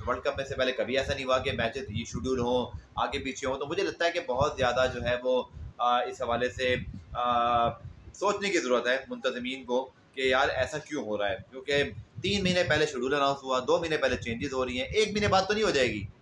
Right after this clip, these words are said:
एक, एक दिन पहले भी तो नहीं हो जाएगी, कुछ नहीं पता। लेकिन बहरहाल, जब World Cup शुरू होगा सारी बातें पीछे रह जाएंगी और सारा focus आएगा। Favorite कौन है जी? Favorite जी अभी भी India है मेरे ख्याल में, इसलिए कि जब अपने घर पे India खेल रहा हो तो इनको हराना बहुत मुश्किल है। दो हज़ार ग्यारह का World Cup जीता,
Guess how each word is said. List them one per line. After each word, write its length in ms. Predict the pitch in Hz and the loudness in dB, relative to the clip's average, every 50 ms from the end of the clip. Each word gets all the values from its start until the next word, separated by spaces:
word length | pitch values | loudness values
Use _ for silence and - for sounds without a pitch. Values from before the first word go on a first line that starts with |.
| - - - - | -20 -20 -10 -2
एक, 200 | 160 156 180 175 | -2 0 0 0
एक 300 | 175 175 180 170 170 170 | -2 0 2 2 2 0
दिन 100 | 180 185 | 0 -4
पहले 240 | 185 160 147 160 175 | 0 2 4 4 4
भी 100 | 170 175 | 2 2
तो 100 | 165 180 | -4 -4
नहीं 100 | 175 185 | -2 2
हो 80 | 170 151 | 2 4
जाएगी, 280 | 139 131 123 113 113 110 - - | 6 4 4 4 0 -4 -6 -8
कुछ 160 | 143 - - | -10 -10 -8
नहीं 100 | 135 120 | -10 -6
पता। 220 | 101 98 - - - - - - - - _ - - | -4 -4 -2 -2 -6 -6 -8 -16 -20 -20 _ -4 -2
लेकिन 180 | 160 165 185 175 | -2 0 0 2
बहरहाल, 360 | 170 175 180 175 180 180 175 - - - - - | 4 6 8 8 6 6 4 0 -12 -16 -8 -2
जब 120 | 151 170 165 | 0 2 4
World 160 | 175 170 170 | 2 2 2
Cup 100 | 185 175 | 0 0
शुरू 180 | - 185 170 165 | 2 2 4 4
होगा 140 | 156 156 170 | 4 2 2
सारी 220 | - 151 147 151 | 2 2 2 2
बातें 260 | 151 147 143 147 147 | 2 2 2 2 0
पीछे 220 | - 139 - 151 147 | -2 -2 -2 0 2
रह 120 | 139 131 | 2 2
जाएंगी 400 | 127 135 131 127 123 131 131 123 - - - | 4 2 2 0 0 -4 -6 -8 -8 -16 -10
और 100 | - 120 | -10 -8
सारा 260 | - - 120 120 127 127 127 - | -2 0 2 2 2 0 -2 -4
focus 260 | 120 113 127 123 120 | -6 -4 -4 -2 0
आएगा। 260 | 117 113 113 120 123 120 - - - - - - - - - - | -2 0 2 2 0 2 0 -2 -6 -6 -14 -16 -20 -16 -4 0
Favorite 320 | 170 180 185 196 196 170 | 2 4 4 4 4 4
कौन 180 | 165 170 165 156 | 4 4 4 4
है 60 | 156 | 2
जी? 120 | 151 180 190 | 0 -2 -6
Favorite 520 | 190 - 202 226 233 247 262 262 254 - - | -2 2 4 4 6 6 6 4 4 4 2
जी 400 | 254 262 262 269 262 254 - - _ _ _ - - - - _ _ _ - - - - - | 0 2 2 2 2 0 -4 -8 _ _ _ -20 -20 -20 -20 _ _ _ -16 -14 -10 -4 -4
अभी 160 | - - 262 | 0 0 2
भी 100 | 254 247 | 2 4
India 240 | 220 190 185 151 123 | 2 4 4 4 4
है 100 | 107 101 | 4 4
मेरे 180 | 135 147 156 147 | 4 2 2 2
ख्याल 280 | - 120 107 101 - - | 2 2 0 0 -2 -6
में, 60 | - - - - - - - - - - - - - - 240 | -10 -12 -16 -18 -20 -20 -20 -20 -18 -18 -18 -18 -16 -6 -2
इसलिए 500 | 247 208 - 220 208 202 175 165 156 170 | -2 0 0 0 0 2 4 6 6 4
कि 440 | 180 180 - _ _ _ _ - 175 | 4 0 -4 _ _ _ _ -4 2
जब 120 | 175 175 190 | 4 4 6
अपने 280 | 190 190 190 190 202 | 4 4 2 0 -2
घर 220 | - - 123 127 143 | -2 0 0 0 0
पे 160 | - - 214 | 2 2 2
India 260 | 208 185 180 180 175 | 2 4 4 4 4
खेल 240 | - - 135 139 131 | 4 4 2 2 4
रहा 120 | 123 120 | 4 4
हो 120 | 117 117 131 | 4 4 2
तो 140 | - - | 0 -2
इनको 200 | 143 135 - 147 | -6 -4 -2 -2
हराना 260 | 131 127 117 123 127 127 | 0 2 2 2 2 2
बहुत 180 | 120 123 120 | 2 2 0
मुश्किल 260 | 110 104 - - 107 | 0 -6 -12 -8 -4
है। 60 | 107 107 | -4 0
दो 120 | 110 127 | 2 2
हज़ार 200 | 139 143 151 143 | 2 2 2 0
ग्यारह 260 | - 120 123 - 147 139 | 2 2 2 2 2 0
का 80 | 139 | 0
World 160 | 127 123 123 | 0 0 -2
Cup 160 | 123 131 120 107 | -2 -6 -6 -6
जीता, 240 | 110 110 104 120 135 | -10 -4 -2 -2 -2